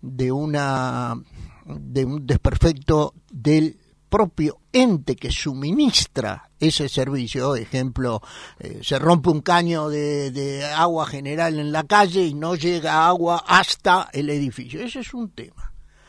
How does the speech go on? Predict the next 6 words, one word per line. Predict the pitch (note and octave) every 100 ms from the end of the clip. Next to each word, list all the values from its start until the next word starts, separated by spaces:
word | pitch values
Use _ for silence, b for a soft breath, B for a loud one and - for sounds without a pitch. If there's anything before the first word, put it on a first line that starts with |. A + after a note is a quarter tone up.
| b b
Depende | C3 C#3+ F#3+ A3 A#3 A3 G#3
del | D#3+
mantenimiento | D3 E3 D3+ E3+ F3+ G#3 A3 G#3 G3+
de | F#3+ C#3+
la | C#3+
empresa | D3+ - C4+ A#3+ - G3+ G#3+